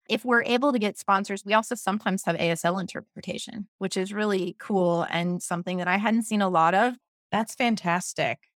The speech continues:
Speaker 2: When you can pair giving back and advancing and building your own brand and learning,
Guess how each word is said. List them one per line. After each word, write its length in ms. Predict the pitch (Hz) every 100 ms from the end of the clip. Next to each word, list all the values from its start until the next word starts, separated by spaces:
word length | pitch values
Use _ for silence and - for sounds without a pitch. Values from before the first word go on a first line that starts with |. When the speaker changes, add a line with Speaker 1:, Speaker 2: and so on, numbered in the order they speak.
| _ -
Speaker 2:
When 240 | 247 233
you 180 | 262 311
can 260 | 339 339
pair 800 | - - 269 254 180 160 156 185 185
giving 420 | 180 240 233 233
back 360 | 190 170 160 - 214
and 640 | 240 269 208 185 185 185 -
advancing 760 | 226 220 233 247 254 262 254
and 160 | 254 214
building 720 | 220 262 254 240 233 233 233
your 260 | 208 240 -
own 200 | 254 466 381
brand 600 | 202 156 - - 190 -
and 320 | 269 349 403
learning, 840 | 233 202 214 302 320 156 - -